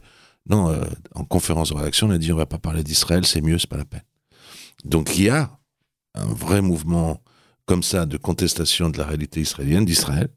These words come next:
son droit à l'existence, même si, d'un autre côté, il y a une normalisation. Et ça, c'est un peu, si vous voulez, ce,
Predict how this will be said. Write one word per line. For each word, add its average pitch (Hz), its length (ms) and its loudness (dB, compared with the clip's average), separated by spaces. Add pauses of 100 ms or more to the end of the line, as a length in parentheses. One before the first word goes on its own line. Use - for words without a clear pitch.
(180)
son 78 220 -6
droit 82 180 4
à 85 60 4
l'existence, 78 640 0 (360)
même 110 280 4
si, 127 260 2
d'un 92 220 0
autre 87 100 -2
côté, 101 400 0
il 107 80 2
y 90 80 4
a 95 80 4
une 92 160 2
normalisation. 80 800 -2
Et - 80 -6
ça, 113 420 2 (400)
c'est - 160 0
un 80 120 2
peu, 104 160 2
si - 160 0
vous 80 120 0
voulez, 82 300 4
ce, 71 360 -2